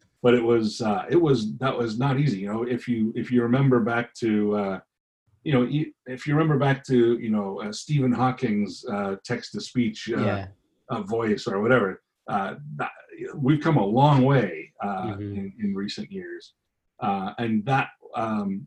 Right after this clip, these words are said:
Speaker 1: that work was done primarily by an outstanding team in Poland that was, uh, acquired by Amazon, uh, and is now, uh, Amazon's, uh, text-to-speech team, and, uh,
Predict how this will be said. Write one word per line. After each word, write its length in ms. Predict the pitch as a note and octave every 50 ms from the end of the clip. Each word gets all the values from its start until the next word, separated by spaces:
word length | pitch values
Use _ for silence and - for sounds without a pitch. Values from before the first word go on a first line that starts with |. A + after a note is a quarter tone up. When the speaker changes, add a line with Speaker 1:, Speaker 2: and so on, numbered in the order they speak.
| - - A2+
Speaker 1:
that 260 | B2+ C3 B2+ - C3
work 300 | B2 A#2+ B2 B2 A#2+ - B2
was 180 | A#2+ G#2+ G#2
done 300 | - B2+ A#2+ A#2 A2+ G#2+
primarily 600 | - - G#2 G#2 G#2+ A2+ A#2+ A#2 A2+ A2 G#2+ G2+
by 540 | F2+ - G2+ G2+ G#2 G#2 G2+ G2+ G2+ G2+ - -
an 420 | G#2 F#2+ F#2 F2+ F#2 F#2 G2 G2 - G#2 G#2+
outstanding 880 | B2 C3+ - - - - - A2+ A2+ A#2 A#2+ A2 G#2+ G#2 G2 F#2+ F#2+ -
team 440 | - - A#2+ A2+ A2+ A2 A2 A2 G#2+ G#2
in 280 | G2 F#2+ F#2+ F2 D#2+ - _
Poland 480 | A#2 A2+ A2+ A#2 B2 B2+ C3 C3+ B2 A2+ G#2+ G#2
that 160 | G2+ G2+ - - -
was, 440 | G2 G2 G2 G2 F#2+ F#2 - - F#2+
uh, 140 | F#2+ F#2 F#2 - _ _ _ _ _ _ -
acquired 500 | G#2 - - A2+ G#2 G#2+ G#2+ G2+ F#2 F2+
by 420 | G2 F#2+ G2 G2 G2 F#2+ G2 G2+ -
Amazon, 580 | G#2 G#2+ G#2+ G#2+ G2 G#2 G#2 G#2 A2 A2 A2 - _ _ _ _ _ _ _ _ _ -
uh, 400 | - G2+ G2 G2 F#2 F#2+ G2 G#2 -
and 380 | G#2+ G2+ G2+ G2+ G2+ G2 F#2+ F#2+
is 280 | F#2+ F#2+ F#2+ F#2 F#2+
now, 360 | G2 G2+ G2 G2 G2 G2 G2+ G2
uh, 200 | G2 F#2 F#2+ F#2+ -
Amazon's, 760 | G2+ G2 G2 G2 F#2 G2 G2 F#2+ F#2 F#2 F2+ E2+ - - - F2
uh, 80 | E2+ E2+ - _
text-to-speech 720 | - A2+ G#2 - - - - - - G#2+ G2+ - - -
team, 380 | - A2+ G#2+ G#2+ G#2+ G#2+ A2 - -
and, 420 | A2 F#2 F#2 F2+ F2+ F2+ E2+ - _
uh, 320 | A#2 F#2+ F#2 F#2 F2+ F2